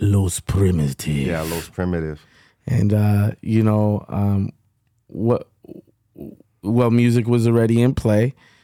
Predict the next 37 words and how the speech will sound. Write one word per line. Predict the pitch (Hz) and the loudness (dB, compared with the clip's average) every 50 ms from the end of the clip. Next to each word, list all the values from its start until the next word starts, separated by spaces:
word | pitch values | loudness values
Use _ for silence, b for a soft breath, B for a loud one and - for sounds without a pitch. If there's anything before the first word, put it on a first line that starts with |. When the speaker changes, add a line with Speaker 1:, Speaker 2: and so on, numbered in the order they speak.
| b b | b b
Speaker 2:
Yeah. | 82 87 110 | -2 0 0
Speaker 1:
Videos | 117 110 110 110 110 110 113 107 104 | 2 2 2 2 4 2 2 2 2
was | 113 113 110 107 | 0 0 2 2
already | 110 110 113 107 107 107 107 110 | 2 2 4 4 4 4 4 4
in | 113 117 107 | 2 2 0
play. | - 98 104 104 101 98 110 127 127 - b b b | 0 0 0 2 2 2 0 -2 -4 -6 b b b
Speaker 2:
Yeah. | 85 85 78 67 - - - | -8 -8 -8 -10 -12 -8 -4
Speaker 1:
I | 120 | 0
think | 127 160 165 147 | 0 2 2 2
last | 127 123 127 131 120 | 2 2 2 0 0
summer | - 131 131 135 131 | 0 0 2 2 4
was | 127 127 120 117 | 4 2 2 2
a, | 110 101 98 50 | 0 -2 -2 -4
a | 50 76 95 104 | -2 -2 -2 -2
big | 85 71 - - - - - 98 90 120 127 127 | -4 -8 -14 -16 -16 -10 -6 -2 0 0 0 -2
summer | - - 123 143 170 160 - | -2 0 0 2 2 0 0
for | - 107 92 | 0 -2 0
you, | 90 87 90 104 113 104 - | 0 0 0 -2 -4 -6 -10
for | _ - - - 107 104 | _ -18 -6 -2 0 0
the | 95 101 98 | 0 -2 -2
content | - 113 110 110 104 - 117 113 95 80 | -2 0 0 0 0 0 0 0 0 0
you | 104 107 | 0 0
were | 104 | -2
pushing | - - 117 101 - 110 | 0 -2 -2 0 0 0
out, | 110 107 98 - | 2 2 0 -2
because | 107 - 117 110 107 104 104 98 - _ - - | -2 -2 0 0 0 0 -2 -4 -8 _ -8 -4
at | - 107 98 | -2 -2 0
that | 107 107 104 | 0 -2 -2
time | - 110 107 107 107 107 | 0 0 0 0 2 2
you | 107 110 | 0 0
were | 107 107 107 107 104 104 B B B B B B B | 2 2 2 0 0 -2 B B B B B B B
pushing | - 127 - - 120 117 | -2 -2 -2 0 0 2
out | 113 113 - - | 2 2 2 0
L | 90 107 110 | 0 0 0
T | - - 120 113 110 | 0 0 0 0 2
G | 101 110 113 110 110 110 107 | 2 2 2 2 2 2 2
Vega. | 101 107 104 101 98 92 107 110 117 - | 2 2 0 0 2 2 2 2 2 0